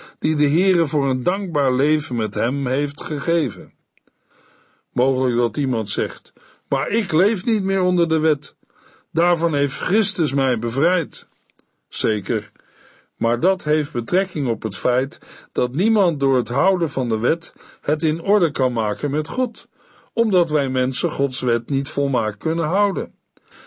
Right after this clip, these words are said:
We lezen in Hebreeën zeven, vers achttien en negentien: Het oude systeem, waarin men priester werd omdat men tot een bepaalde stam behoorde,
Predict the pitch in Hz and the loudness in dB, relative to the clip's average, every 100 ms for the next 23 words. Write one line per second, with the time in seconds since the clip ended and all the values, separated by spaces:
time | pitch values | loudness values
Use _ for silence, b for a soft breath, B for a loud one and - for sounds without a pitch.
0 | B B 147 190 220 214 165 160 147 135 | B B 0 4 4 2 2 2 2 2
1 | 139 135 170 156 135 - 190 185 131 120 | 0 2 4 4 2 2 2 2 0 -2
2 | 123 113 139 180 175 - 143 123 120 131 | -2 -2 -2 -2 -4 -4 -2 -2 -2 -2
3 | 180 151 95 - 90 151 180 _ b b | -2 -4 -6 -8 -6 -8 -10 _ b b
4 | b b b - 160 175 196 233 190 160 | b b b -4 -2 0 0 2 2 0
5 | - 147 - 180 147 98 92 B B B | 0 -2 0 0 0 -2 -8 B B B
6 | B 127 151 185 180 180 180 220 202 - | B 0 2 2 2 0 0 0 0 0
7 | 135 123 127 - 175 170 175 160 160 156 | 0 2 0 0 0 2 2 0 -2 -2
8 | 170 151 151 139 127 147 143 123 - 196 | -2 0 0 0 2 2 2 0 0 0
9 | 196 151 107 101 98 127 | 0 0 0 2 0 -2